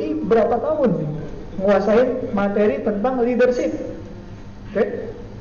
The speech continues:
Hadirlah di YouTube, geser. Tentang leadership omongin, gak usah belajar sesuatu yang di luar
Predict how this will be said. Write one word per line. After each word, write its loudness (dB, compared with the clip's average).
Hadirlah 2
di 0
YouTube, 0
geser. 2
Tentang 0
leadership 0
omongin, 2
gak 6
usah 2
belajar 4
sesuatu 2
yang 2
di 0
luar 2